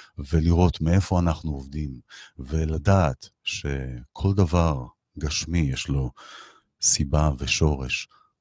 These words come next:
רוחני. הריני מקבל על עצמי את מצוות עשה של "ואהבת לרעך כמוך". I hereby accept on myself the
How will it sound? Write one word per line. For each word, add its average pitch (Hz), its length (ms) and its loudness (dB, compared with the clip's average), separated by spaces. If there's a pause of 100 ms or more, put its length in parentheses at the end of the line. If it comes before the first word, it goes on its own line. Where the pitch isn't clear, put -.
(140)
רוחני. 69 500 -2 (1500)
הריני 104 360 10
מקבל 101 420 8
על 92 120 6
עצמי 90 400 6
את - 120 2
מצוות 73 500 0
עשה 71 440 2
של 65 420 0
"ואהבת 73 680 0 (680)
לרעך 69 520 4 (120)
כמוך". 80 400 6 (1600)
I 78 160 6 (140)
hereby 90 360 8 (120)
accept - 340 0
on 82 60 6
myself 78 380 2
the 76 100 -2